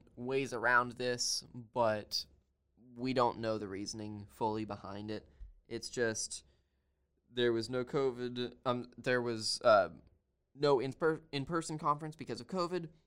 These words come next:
Now there's no digital conference because of reasons.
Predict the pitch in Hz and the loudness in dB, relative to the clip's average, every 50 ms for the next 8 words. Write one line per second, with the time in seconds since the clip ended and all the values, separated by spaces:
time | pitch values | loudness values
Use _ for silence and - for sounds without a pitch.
0 | _ _ _ 117 123 120 123 120 107 120 120 117 117 104 127 123 113 110 110 120 | _ _ _ -2 0 0 0 -2 -2 -2 -4 -4 0 2 0 0 0 0 -4 -2
1 | 113 113 110 107 107 - _ _ _ _ - 113 113 104 - 113 110 107 - 117 | -2 -2 -4 -4 -8 -14 _ _ _ _ -2 -2 -2 -2 -2 -8 -10 -8 -8 -10
2 | 110 - 117 110 104 - 110 107 104 101 98 - - _ _ _ _ _ _ _ | -8 -6 -4 -4 -2 -2 -2 -4 -4 -6 -12 -18 -20 _ _ _ _ _ _ _
3 | _ _ _ _ 127 143 156 160 139 120 120 110 104 98 - - | _ _ _ _ -4 0 2 2 2 2 0 -4 -4 -6 -6 -8